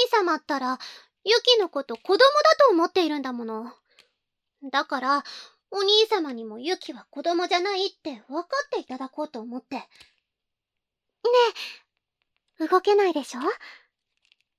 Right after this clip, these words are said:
お兄様のこと、一人で椅子に縛るの大変だったわ。うん、大丈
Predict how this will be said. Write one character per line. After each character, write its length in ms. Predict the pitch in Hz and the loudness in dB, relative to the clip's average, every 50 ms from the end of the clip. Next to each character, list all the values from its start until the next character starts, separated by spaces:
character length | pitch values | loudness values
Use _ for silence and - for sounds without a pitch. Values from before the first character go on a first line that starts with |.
| _ _ - | _ _ -12
お 120 | 320 320 | -10 -6
兄 240 | 339 359 381 415 392 | -2 2 2 2 2
様 260 | - 403 370 302 294 | 2 -2 -2 -2 -4
の 140 | 240 247 233 | -6 -8 -10
こ 100 | - 277 | -12 -10
と、 180 | - - 330 359 330 - - - - - _ _ _ _ _ | -2 2 2 2 2 0 -10 -20 -20 -20 _ _ _ _ _
一 160 | - - - - 508 508 494 | -16 -6 0 2 4 4 4
人 0 | |
で 140 | 494 403 311 | 4 2 0
椅 80 | 247 247 | 0 -2
子 140 | - 370 381 | -2 2 4
に 120 | 415 440 | 4 4
縛 140 | - 453 427 453 466 539 523 453 | 4 4 6 6 6 6 6 2
る 80 | 359 | 0
の 80 | 285 - | -2 -4
大 200 | - 320 339 392 403 | -4 -2 -2 0 2
変 180 | 440 494 508 | 2 2 2
だ 80 | 494 587 | 2 0
っ 40 | 587 | 0
た 160 | - 587 453 359 | 0 -2 0 0
わ。 80 | 330 370 508 - - - - - _ _ _ _ _ _ _ _ _ _ _ _ _ _ _ _ _ _ _ _ _ - | 0 0 -2 -4 -6 -12 -20 -20 _ _ _ _ _ _ _ _ _ _ _ _ _ _ _ _ _ _ _ _ _ -10
う 60 | 302 | -8
ん、 360 | 320 320 311 311 311 302 302 - - - - - - _ _ _ _ _ _ _ _ _ _ _ _ _ _ _ _ | -8 -8 -8 -8 -10 -12 -14 -16 -18 -20 -20 -20 -20 _ _ _ _ _ _ _ _ _ _ _ _ _ _ _ _
大 180 | - 311 349 415 | 2 4 4 6
丈 220 | 523 480 - 539 | 4 4 4 6